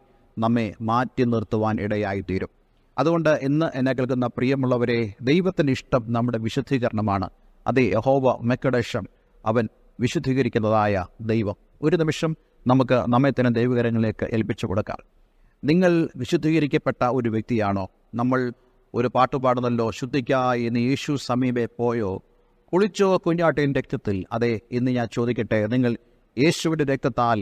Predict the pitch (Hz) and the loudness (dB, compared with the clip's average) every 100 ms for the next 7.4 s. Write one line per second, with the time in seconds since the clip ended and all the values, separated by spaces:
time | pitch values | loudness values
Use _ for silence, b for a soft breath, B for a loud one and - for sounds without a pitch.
0 | - 113 117 107 113 120 117 - - 104 | -4 -2 -2 0 0 0 -2 -4 -2 -2
1 | 90 - _ _ _ - 151 185 143 117 | -2 -8 _ _ _ -2 2 4 4 2
2 | 110 95 - 120 120 135 117 - - 120 | 0 -2 -6 -2 2 2 0 -4 -8 -2
3 | 127 131 123 120 117 110 _ _ 117 127 | 0 2 0 0 -2 -6 _ _ 0 2
4 | 135 120 117 117 110 110 110 113 113 - | 2 0 2 0 0 0 0 -2 -4 -2
5 | 110 107 107 107 104 90 _ _ _ _ | -2 0 2 2 2 -4 _ _ _ _
6 | - 117 120 104 - 120 139 151 - 147 | -2 0 2 0 -2 0 2 0 0 -2
7 | 123 113 113 104 | 0 0 0 -2